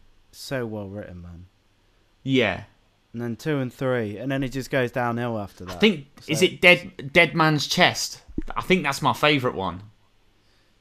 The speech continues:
Speaker 1: Seven or e-, eight, that's what I'd say.
Speaker 2: Yeah?
Speaker 1: Yeah.
Speaker 2: I, I can, I can agree with that. Although, have you seen the Alien films?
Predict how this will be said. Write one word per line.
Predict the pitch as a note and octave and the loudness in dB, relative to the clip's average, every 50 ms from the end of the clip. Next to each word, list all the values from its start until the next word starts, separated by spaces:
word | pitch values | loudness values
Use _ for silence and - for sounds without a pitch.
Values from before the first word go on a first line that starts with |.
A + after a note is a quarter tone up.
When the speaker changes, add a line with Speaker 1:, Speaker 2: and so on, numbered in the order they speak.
| _ _ | _ _
Speaker 1:
Seven | _ - - - - - - - - - - - D3 D3 C#3+ D3 D3 C#3 | _ -20 -18 -16 -16 -14 -14 -14 -14 -12 -8 -6 -4 -4 -2 -2 -2 -2
or | C#3 C3 B2+ B2+ B2+ | -2 -2 0 0 0
e-, | B2 A#2+ C2+ - - _ _ - | -2 -2 -6 -10 -16 _ _ -12
eight, | C3 B2 A2 G#2+ G#2 - - | -10 -8 -8 -8 -10 -12 -12
that's | G2 A#2 A2+ G#2 - | -12 -12 -12 -12 -12
what | A#2+ G#2+ G2+ | -14 -12 -12
I'd | G2+ G2+ - | -12 -14 -14
say. | - - G2+ F#2+ G2 G2 G2 _ _ _ _ _ _ | -16 -16 -16 -16 -16 -18 -20 _ _ _ _ _ _
Speaker 2:
Yeah? | - C#3+ E3+ G3 A3+ A#3 - - - - - _ _ _ - - - - - - | 2 4 6 6 4 2 -2 -10 -20 -20 -20 _ _ _ -20 -20 -20 -20 -18 -14
Speaker 1:
Yeah. | G#2 G#2+ G#2 G2 F#2+ F#2+ - - - - - - - - - - - - | -12 -10 -10 -10 -10 -12 -16 -18 -20 -20 -20 -20 -20 -20 -20 -18 -6 2
Speaker 2:
I, | - G3 F3+ - D3 F#3 | 4 4 6 6 4 2
I | F#3+ | 2
can, | F#3 G3+ F3 | 0 -2 -2
I | - - D#3+ D#3+ | 2 2 2 2
can | - E3+ | 2 0
agree | D3+ C3 A2+ C#3 C3 | -4 -2 0 0 0
with | A#2 G#2+ | 2 2
that. | G#2 G#2 - | 2 0 2
Although, | - C#3 C#3 C3+ D3+ D#3 C#3+ A2+ G2+ F#2+ F#2+ A2+ B2 - - - - - - - - - - - - _ - - - - - - - - _ - - - _ - - - _ _ _ _ _ _ _ _ _ _ _ _ _ _ - | 2 2 4 4 4 4 4 4 2 0 -4 -6 -10 -16 -20 -20 -20 -20 -20 -20 -20 -20 -20 -20 -20 _ -20 -20 -20 -20 -20 -20 -20 -20 _ -20 -20 -20 _ -20 -20 -20 _ _ _ _ _ _ _ _ _ _ _ _ _ _ -10
have | - C#3 C#3+ | -8 -4 -2
you | E3 F#3+ F#3+ | 0 0 0
seen | F#3 - - F#3+ F3+ | 0 2 2 2 2
the | E3 D#3+ | 2 2
Alien | D#3+ E3 D#3 D3+ C3+ A#2 G#2+ G2+ | 2 2 2 2 2 0 0 -2
films? | - - F#2+ E2 C2 - - - - - | -4 -4 -6 -6 -6 -10 -12 -14 -14 -16